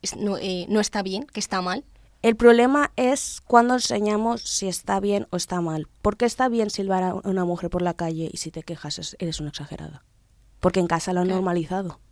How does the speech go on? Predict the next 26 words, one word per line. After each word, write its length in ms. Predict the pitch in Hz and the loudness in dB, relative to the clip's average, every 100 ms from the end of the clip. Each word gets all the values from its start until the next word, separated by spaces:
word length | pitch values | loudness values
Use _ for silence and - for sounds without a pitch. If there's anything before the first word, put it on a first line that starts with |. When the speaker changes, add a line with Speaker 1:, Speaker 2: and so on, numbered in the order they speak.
| _ _ - | _ _ -4
Speaker 2:
Ese 260 | 190 - | -2 -2
es 80 | 202 | -2
el 100 | 196 | -2
problema, 420 | 180 170 175 165 | 0 0 0 -4
esa 140 | 170 208 | -6 -2
es 40 | |
la 100 | 196 | -2
raíz. 320 | 185 175 196 - | 0 -2 -2 -2
En 100 | 180 | -2
el 80 | 185 | 0
momento 400 | 185 196 214 226 | 0 -2 -4 -6
que 80 | 208 | -6
dejemos 420 | 202 214 208 196 | -8 -4 -4 -2
de 120 | 190 | -4
normalizar 500 | 185 180 170 - 180 | -4 -4 -6 -8 -10
la 140 | 180 | -8
violación, 720 | 170 170 156 - 185 190 180 170 - - - | -8 -8 -8 -10 -2 0 0 -4 -20 -20 -8
en 80 | 190 | 0
el 60 | |
momento 400 | 196 208 208 220 | 2 2 -2 -4
que 100 | 220 | -4
dejemos 500 | 202 190 202 202 196 | -4 -4 0 2 2
de, 300 | 196 190 185 185 - - - - - - | 0 0 -2 -6 -18 -20 -20 -20 -18 -2
mm, 640 | 214 202 196 196 202 202 | 0 2 4 4 4 4
normalizar 960 | 208 190 185 185 180 180 - 208 214 202 | 6 6 6 2 0 0 4 6 6 4
el 300 | - 196 180 | 0 0 -2